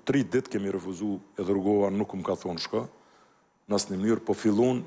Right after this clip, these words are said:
i kishin metodat e tyne, do me thonë, i skenojshin skena me kallash, natën, edhe dikur, po më thotë Rugova, "Adnan, apo qosh me shku, se na i tranun qëta fmi." Edhe ka ndodhë që më kom shku në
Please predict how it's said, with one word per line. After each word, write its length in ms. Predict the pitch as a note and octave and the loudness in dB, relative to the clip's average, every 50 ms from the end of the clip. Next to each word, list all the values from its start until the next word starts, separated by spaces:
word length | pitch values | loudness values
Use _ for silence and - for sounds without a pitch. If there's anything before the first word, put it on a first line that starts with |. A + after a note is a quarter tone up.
| C#3 | -6
i 40 | A2 - | -6 -2
kishin 300 | - A2 - - A2 G#2+ | -2 -2 0 0 0 0
metodat 480 | G#2 G2+ - A2+ A2+ A2 G#2+ G#2+ G2 - | 0 0 2 2 2 4 4 2 0 0
e 60 | G2+ | -4
tyne, 340 | - - A2+ A2+ A2 A2 G2+ | -4 -2 0 0 0 0 0
do 80 | G2 | 0
me 80 | G2 G2+ | 0 -2
thonë, 240 | F#2+ G#2+ G#2 G2 F#2 - - - - - - - | 0 -2 -2 -2 -4 -10 -14 -18 -20 -10 -2 0
i 60 | G#2+ | 0
skenojshin 540 | G2 - - G#2+ G2 G2+ G2+ - - G2+ F#2 | 2 2 4 2 4 2 2 0 -2 -2 -2
skena 360 | - - G#2+ G#2 G2+ G#2 G2+ G2 | 0 2 2 2 4 4 4 2
me 120 | G2 F#2+ F2+ | 2 0 0
kallash, 560 | - G2 F#2+ F#2+ G2 G2 F#2 - - - - - - - - - - - - | 2 2 4 6 6 4 4 4 0 -4 -4 -6 -6 -10 -20 -20 -18 -6 0
natën, 480 | G2 G#2 G#2+ G#2 G2 F2+ - G#2 G2 F#2+ G2 G2+ | 4 6 8 8 6 6 4 2 2 2 2 2
edhe 120 | F#2+ F#2+ F2+ | 2 2 2
dikur, 240 | F#2 - F#2+ F#2+ E2+ | 0 -2 -2 -2 -2
po 80 | F#2+ | 0
më 80 | F#2+ F2+ | 0 2
thotë 160 | F#2+ F2+ - | 2 2 2
Rugova, 300 | F#2 F2+ F#2+ G2 F#2+ G2 | 2 4 6 6 8 6
"Adnan, 240 | F#2+ F2 F#2 G2+ G2 | 6 4 2 2 2
apo 140 | F#2+ F2+ F#2 | 0 0 -2
qosh 320 | F2 - G#2 G2+ F#2+ - - | -2 2 4 4 4 4 2
me 60 | G2 | -2
shku, 300 | - - - G#2+ G2+ G2 - - - - - - | -4 -2 -2 -2 -2 -2 -4 -8 -20 -20 -14 -6
se 140 | - - F#2+ | -2 0 2
na 80 | G2 F#2+ | 2 2
i 40 | F#2 | 2
tranun 340 | - G2+ F#2+ F#2 F#2+ F#2+ F2 | 4 4 4 4 2 0 -2
qëta 200 | - - - F2 | -2 0 0 0
fmi." 280 | E2 - F#2+ G2 G#2 - - - - - - - _ _ _ _ _ _ _ _ _ _ _ _ _ _ _ _ - _ _ - | 0 0 0 0 0 -2 -2 -8 -20 -20 -20 -20 _ _ _ _ _ _ _ _ _ _ _ _ _ _ _ _ -20 _ _ 0
Edhe 380 | F2 F2 E2 D#2+ E2 D#2+ D2+ D2+ - - | 2 4 4 4 4 2 2 -2 -2 0
ka 100 | - F2+ | 2 2
ndodhë 380 | E2+ E2 E2+ F2+ F2 E2 - | 2 4 4 4 4 2 2
që 120 | - - E2+ | -2 -4 -4
më 40 | E2 | -2
kom 120 | - E2 D#2 | -2 -2 -2
shku 180 | - - - G#2+ | 0 2 2 2
në 40 | G2+ | 2